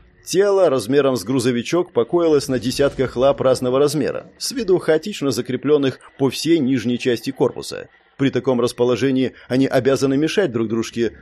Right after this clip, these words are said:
но нет, почему-то этого не наблюдалось.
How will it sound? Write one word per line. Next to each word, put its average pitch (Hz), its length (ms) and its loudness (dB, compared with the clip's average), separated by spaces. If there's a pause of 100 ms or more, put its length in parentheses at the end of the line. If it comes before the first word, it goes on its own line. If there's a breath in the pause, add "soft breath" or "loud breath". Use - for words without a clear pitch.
(100)
но 226 240 -2
нет, 170 360 0 (220)
почему-то 165 440 -2
этого 156 380 -2
не 143 140 0
наблюдалось. 139 680 -2